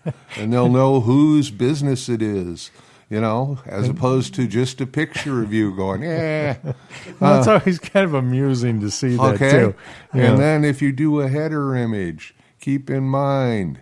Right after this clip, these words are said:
Speaker 1: it's like three hundred and fifteen pixels high by eight hundred and some wide. So think about that when you're building that image that you're gonna put in your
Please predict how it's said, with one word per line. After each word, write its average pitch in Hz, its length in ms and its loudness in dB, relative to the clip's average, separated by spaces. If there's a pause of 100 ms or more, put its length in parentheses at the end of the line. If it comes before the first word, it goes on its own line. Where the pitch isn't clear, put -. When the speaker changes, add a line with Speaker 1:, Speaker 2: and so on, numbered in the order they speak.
(400)
Speaker 1:
it's - 540 -4
like 110 260 -6
three 131 320 -4
hundred 131 320 -2
and 123 160 -4
fifteen 131 640 -4
pixels 131 560 -6
high 131 400 -4
by 95 240 -6
eight 113 300 -4
hundred 120 360 -4
and 120 140 -4
some 123 360 -6
wide. 120 680 -2 (480)
So 110 280 -6
think 143 420 -4
about 120 340 -4
that 117 280 -4
when 104 180 -4
you're 101 300 -6 (380)
building 123 380 0
that 110 200 -2
image 127 420 -2
that 117 120 -4
you're 101 180 -8
gonna 107 180 -4
put 127 220 -2
in 117 180 -2
your 98 240 -4